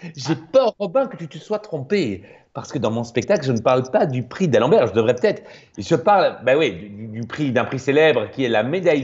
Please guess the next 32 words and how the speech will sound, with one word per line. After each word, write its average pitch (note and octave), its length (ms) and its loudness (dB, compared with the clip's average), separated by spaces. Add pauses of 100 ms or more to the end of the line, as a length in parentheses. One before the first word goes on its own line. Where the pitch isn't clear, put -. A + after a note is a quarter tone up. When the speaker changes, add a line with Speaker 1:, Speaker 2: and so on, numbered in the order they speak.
Speaker 1:
Fields. - 440 -12
Euh, G#2+ 420 2
Speaker 2:
Mhm. C#3 80 -8 (460)
Speaker 1:
euh, C3+ 600 4
il D#3+ 60 -4
y G3 60 4
a, F#3 80 2
il F3+ 80 -4
y G3+ 60 4
a G3 40 2
deux G#3 160 2
prix B3+ 200 -4
très G#3+ 140 -4
célèbres F#3+ 400 2
en B2+ 40 0
mathématiques. D#3+ 500 -2
Il C3+ 60 -8
y C3+ 60 2
a C3+ 60 4
la C#3 120 2
médaille F3 480 2
Fields A#3+ 480 -8 (140)
et D#3 220 -8
il - 20 0
y F3 80 4
a F3+ 40 6
aussi F#3 220 -2
le G3+ 140 0
prix A3+ 240 -6 (100)
Abel, F3+ 500 2
en A#2+ 100 -6
fait. - 380 -6